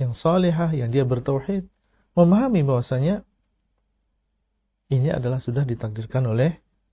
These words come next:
Allah subhanahu wa taala. Ini memang, memang rezeki yang sudah Allah tulis. Sehingga dia pun mengingatkan suami, "Alhamdulillah,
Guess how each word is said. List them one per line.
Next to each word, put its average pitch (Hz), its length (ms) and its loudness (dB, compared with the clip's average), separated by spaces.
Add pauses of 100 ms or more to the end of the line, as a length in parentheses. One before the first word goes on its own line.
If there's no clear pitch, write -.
(120)
Allah 131 240 -2
subhanahu 101 360 -12
wa - 40 -20
taala. 110 200 -16
Ini 156 200 2
memang, 185 240 2 (160)
memang 170 320 4
rezeki 139 320 0
yang 139 80 0
sudah 135 160 -2
Allah 143 240 -2
tulis. 165 280 -2 (2500)
Sehingga 143 320 -2
dia 127 160 2
pun 175 400 0 (160)
mengingatkan 131 560 -2
suami, 127 360 -4
"Alhamdulillah, 127 840 -2